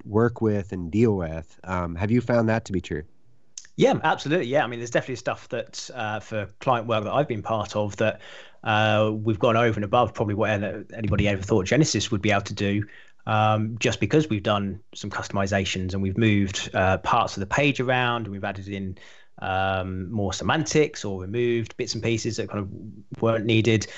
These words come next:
Speaker 2: So yeah, it's very flexible for, for those who need it, but it's that, it's that same flexibility that allows these extra tools to be used as well.
Speaker 1: Yeah, great, great points.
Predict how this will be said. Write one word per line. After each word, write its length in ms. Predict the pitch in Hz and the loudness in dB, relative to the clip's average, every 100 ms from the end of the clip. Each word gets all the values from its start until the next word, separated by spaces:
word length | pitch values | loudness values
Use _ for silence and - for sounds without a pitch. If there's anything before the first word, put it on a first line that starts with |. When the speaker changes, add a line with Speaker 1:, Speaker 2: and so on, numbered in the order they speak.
| - | -18
Speaker 2:
So 160 | - 127 | -4 0
yeah, 160 | 131 156 | 4 4
it's 140 | 107 | 4
very 200 | 190 170 | 4 4
flexible 600 | - - 147 - 120 107 | 2 -2 -4 -4 -8 -8
for, 260 | - 113 107 | -8 -8 -8
for 140 | - | -4
those 220 | 113 110 | -2 -2
who 60 | 107 | -2
need 220 | 135 120 | -2 -2
it, 160 | 95 87 | -4 -4
but 80 | |
it's 100 | 98 | -2
that, 120 | 117 95 | 0 -2
it's 140 | 104 | 0
that 140 | 120 | -2
same 160 | - 123 | 0 -2
flexibility 600 | 104 95 107 107 104 101 | -2 -6 -4 -4 -4 -4
that 100 | 98 | -2
allows 320 | 104 104 101 | 2 2 2
these 160 | 95 98 | -2 -4
extra 240 | - - | -6 -8
tools 260 | - 110 98 | -6 -4 -4
to 80 | - | -6
be 200 | 101 95 - - - | -6 -6 -12 -20 -6
used 400 | 104 101 95 - | -2 0 -2 -2
as 200 | 95 90 | -2 2
well. 280 | 107 98 - - - - - - - - - - - - - - - | 2 2 -4 -16 -20 -20 -20 -20 -20 -20 -20 -20 -20 -20 -20 -20 0
Speaker 1:
Yeah, 280 | 117 123 104 | 6 6 6
great, 480 | 90 123 123 110 104 | 4 4 4 4 -2
great 340 | 101 110 110 | 2 4 4
points. 720 | 107 117 104 87 78 - - | 0 -2 0 -2 -4 -10 -14